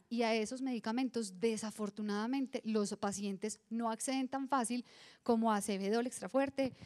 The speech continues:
y a los actores diciendo, "Cuando tengo dolor de cabeza, me tomo, me da una migraña, me tomo este otro", y, en fin, es una maravilla.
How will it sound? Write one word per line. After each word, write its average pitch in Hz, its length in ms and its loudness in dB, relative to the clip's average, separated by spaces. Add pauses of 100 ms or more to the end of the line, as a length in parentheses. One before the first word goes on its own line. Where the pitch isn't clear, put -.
(160)
y 214 120 2
a 202 100 2
los 190 140 0
actores 202 280 0
diciendo, 208 320 -2
"Cuando 226 180 -4
tengo 370 180 2
dolor 330 200 2
de - 60 -14
cabeza, 330 320 -2
me 294 100 -2
tomo, 320 160 -2
me 302 140 0
da 262 100 0
una 311 460 -2
migraña, 370 340 -2
me 330 80 -4
tomo 339 260 -2
este 339 240 -4
otro", 311 240 -4
y, 277 240 -4
en 208 160 -8
fin, 190 160 -10
es 220 120 -10
una 269 180 0
maravilla. 262 500 -2